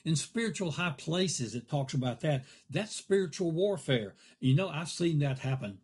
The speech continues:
It's been happening, uh, in,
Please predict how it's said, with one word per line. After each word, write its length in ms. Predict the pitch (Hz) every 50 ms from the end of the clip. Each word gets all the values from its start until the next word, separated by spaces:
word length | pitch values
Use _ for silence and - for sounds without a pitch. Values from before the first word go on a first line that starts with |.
| _ _ _ _ _ _
It's 160 | - 143 131 131
been 240 | 123 160 170 160
happening, 580 | 139 - 156 160 151 - 160 151 147 139 131 - - _ - - - - -
uh, 300 | 131 120 117 113 117 123 - - _ _ _ _ _ _ _ _ _ -
in, 380 | - 151 143 135 127 123 127